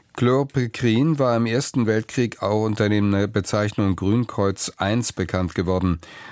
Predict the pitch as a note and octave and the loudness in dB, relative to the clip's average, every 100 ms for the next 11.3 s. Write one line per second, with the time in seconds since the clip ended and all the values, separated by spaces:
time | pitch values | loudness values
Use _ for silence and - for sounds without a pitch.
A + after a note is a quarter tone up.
0 | - - F#2+ G2 F#2+ G#2 G2+ - G#2 G2+ | -6 -4 -2 -2 0 0 0 0 0 2
1 | G2+ F#2+ - G2+ F#2 F2+ F#2 G#2+ B2 G2+ | 2 0 -2 -2 -2 0 0 2 0 0
2 | F#2 G#2 G2 F#2 F#2 A2+ C3 G2+ F#2+ F#2+ | 0 0 2 2 2 0 0 2 0 0
3 | F#2 - F#2 F#2 A#2+ - - F2 - G2 | -2 -2 -4 -2 -2 -2 -4 -4 -4 -2
4 | A2+ A2 G#2 - G2+ F#2 F2+ G#2+ G#2 F#2+ | -2 -2 -2 0 -2 0 0 -2 -2 -4
5 | E2+ - F#2+ G#2+ G#2+ G#2+ - G2 F2+ F2+ | -4 -4 -2 -2 -2 -4 -2 -2 0 0
6 | G2+ C3 - - - _ - G#2+ G#2 - | 0 -2 -4 -18 -20 _ -4 0 0 -2
7 | C3+ A#2+ - - E2+ - A2+ G2+ F#2+ E2+ | -4 -2 -6 -4 -6 -2 -2 0 -2 -2
8 | E2+ F#2 G2+ - F#2+ F2 E2 E2+ F2+ E2+ | 0 0 -2 -2 -2 0 -2 -2 -2 -2
9 | E2 F#2 E2+ F2 E2 F2 E2 D#2+ - F2+ | -2 -4 -2 -2 -4 -2 -2 -4 -2 -2
10 | E2+ D#2+ D#2 - - - F2 - - D#2+ | -2 -2 -6 -6 -8 -6 -8 -8 -8 -8
11 | - - - | -8 -12 -14